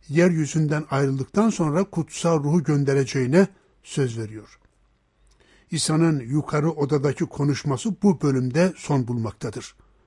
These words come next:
Bir önceki bölümde İsa'nın öğrencilerinin birbirlerini sevmeleri gerektiğini öğrenmiştik. Ama bu ders bize, tabiri caizse, bir tür tokat gibi gelmişti.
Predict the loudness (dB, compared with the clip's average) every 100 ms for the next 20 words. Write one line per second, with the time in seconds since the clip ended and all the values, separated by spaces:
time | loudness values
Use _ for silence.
0 | _ _ _ 0 2 2 0 -2 0 2
1 | 2 -2 -4 -2 0 2 2 2 0 -2
2 | -4 0 2 2 0 _ _ _ 2 4
3 | 6 4 2 2 2 2 0 0 0 2
4 | 2 2 2 2 2 0 0 0 0 0
5 | -2 -6 -8 -10 -14 _ _ _ _ _
6 | _ _ _ _ _ 2 2 2 _ _
7 | _ 0 2 2 2 0 0 -4 -12 -6
8 | 0 0 -2 _ _ _ _ _ -4 0
9 | 2 2 2 2 -2 0 2 2 2 2
10 | 0 _ _ _ _ _ 2 4 4 0
11 | 0 2 2 -4 _ _ -4 -2 0 -2
12 | -2 -6 -4 -4 -4 -8 -10 -14